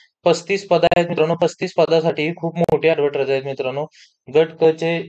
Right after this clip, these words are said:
ही पदं आहेत मित्रांनो. तर यासाठी कोण-, को-, कोणत्या कोणत्या पदं आहेत आपण in detail पाहू पटपटपट. आरोग्य पर्यवेक्षक आहे, आरोग्य सेवक आहे, आरोग्य सेवक पुरुष आहे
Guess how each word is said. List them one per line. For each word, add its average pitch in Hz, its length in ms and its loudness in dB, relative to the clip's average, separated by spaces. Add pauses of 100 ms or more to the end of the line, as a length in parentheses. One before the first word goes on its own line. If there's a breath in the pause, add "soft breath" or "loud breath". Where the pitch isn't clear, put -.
ही 151 140 -8
पदं 147 240 0
आहेत 143 120 -4
मित्रांनो. 143 440 -6
तर 151 80 2
यासाठी 160 380 2
कोण-, 160 260 0 (120)
को-, - 240 2
कोणत्या 156 260 0
कोणत्या 170 260 0
पदं 156 220 0
आहेत 160 120 2
आपण 165 260 0 (340 loud breath)
in 170 120 0
detail 170 260 0
पाहू 170 280 4
पटपटपट. 156 520 -2 (340 loud breath)
आरोग्य 151 400 4
पर्यवेक्षक 151 580 2
आहे, 160 140 6
आरोग्य 156 360 2
सेवक 156 360 2
आहे, 147 160 6
आरोग्य 151 360 2
सेवक 151 460 2
पुरुष 147 340 0
आहे 143 260 2